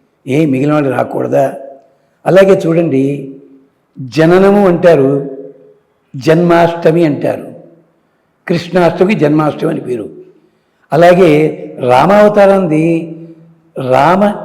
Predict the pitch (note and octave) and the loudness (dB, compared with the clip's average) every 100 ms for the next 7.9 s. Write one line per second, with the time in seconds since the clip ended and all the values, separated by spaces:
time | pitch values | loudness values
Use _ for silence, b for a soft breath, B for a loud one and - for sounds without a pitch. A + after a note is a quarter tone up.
0 | - C#3 D#3 F3 G#3 G#3 F3 F3 - C#3+ | -14 -2 2 4 4 4 4 2 2 -4
1 | A2 - - - _ _ _ - C3 D#3 | -6 -12 -18 -20 _ _ _ -2 0 2
2 | E3+ F3 D3+ D#3+ C#3+ D3 - - - _ | 4 2 2 0 0 -8 -12 -18 -20 _
3 | _ _ _ - A#3+ A#3 B2+ C3+ C#3 E3 | _ _ _ -6 -4 -4 -2 0 2 2
4 | F3 F3 F3 F3+ G3 - - - _ _ | 4 2 0 -4 -6 -12 -20 -20 _ _
5 | _ _ D#3 F3 F#3 F3+ D3+ - - - | _ _ 2 4 6 4 2 0 -8 -6
6 | G3+ - G3+ F#3 F#3 F3+ E3+ D#3+ E3 E3+ | -6 -2 0 2 4 4 2 0 0 0
7 | E3+ - - - G3 F3 D3 C#3+ - | -2 -10 -4 2 2 2 0 -2 -10